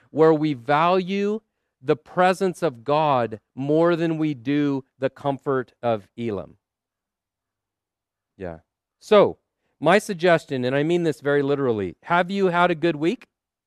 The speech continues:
Do we like Yosemite? Yeah, and do we like Yosemite Bible Conference? Yes, absolutely. So this is my su-, my suggestion, and I mean this very literally.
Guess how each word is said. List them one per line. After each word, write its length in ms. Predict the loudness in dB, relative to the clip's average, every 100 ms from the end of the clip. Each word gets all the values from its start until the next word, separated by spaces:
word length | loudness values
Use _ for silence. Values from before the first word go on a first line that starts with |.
| _ _ _ _ _ _ _ _ _
Do 200 | 0 0
we 160 | 2 4
like 320 | 4 4 2
Yosemite? 560 | -2 0 0 0 -4 -10 _ _ _ _ _ _ _
Yeah, 160 | 2 4
and 120 | 4
do 120 | 0
we 140 | 0 4
like 240 | 4 2
Yosemite 460 | -2 0 0 0 0
Bible 320 | 2 2 2
Conference? 680 | 0 0 0 -6 _ -20 _ _ _ _ _ -2
Yes, 320 | 4 4 4
absolutely. 600 | 2 4 2 0 2 -2
So 140 | -2
this 180 | 0 0
is 120 | -2
my 160 | -2 -2
su-, 260 | 0 -2 -4
my 200 | -4 -2
suggestion, 580 | -2 -4 -2 -2 -4 -10 -12 -10
and 140 | 0 2
I 80 |
mean 200 | 2 2
this 200 | 2 0
very 260 | 2 4 4
literally. 640 | 4 2 2 2 0 -4